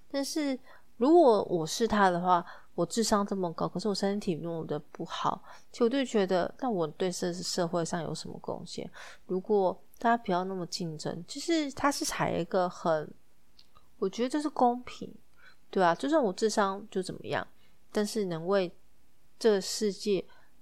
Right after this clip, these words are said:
多增加点价值，也就贡献这件事，在他这件事情我看到了贡献，因为他说分享价值就不会消失啊，而且分享我也并没有损失。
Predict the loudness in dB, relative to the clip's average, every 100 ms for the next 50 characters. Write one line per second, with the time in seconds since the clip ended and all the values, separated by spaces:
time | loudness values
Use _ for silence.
0 | -20 -4 2 2 2 2 2 2 -4 -8
1 | 0 2 2 -2 -8 -8 -8 -12 -10 -10
2 | -2 0 0 -4 -6 -6 -6 -8 -8 -8
3 | -8 -8 -2 0 2 0 -2 -4 -4 -6
4 | -8 -14 -14 -14 -8 -4 -4 -4 -2 -2
5 | -2 -6 -4 -4 -6 -12 -12 0 2 2
6 | 2 -2 0 -2 2 2 2 0 -2 -2
7 | -16 -20 -20 -2 2 4 2 -4 -4 -2
8 | -2 0 0 -2 -6 -6 -4 -4 -8 -16
9 | -18 -18 -4 -2 -2 -4 0 0 0 -4
10 | -2 -2 -2 -2 -4 -6 -6 -10 -8 -8
11 | -4 -2 -2 -4 -4 -2 -2 -4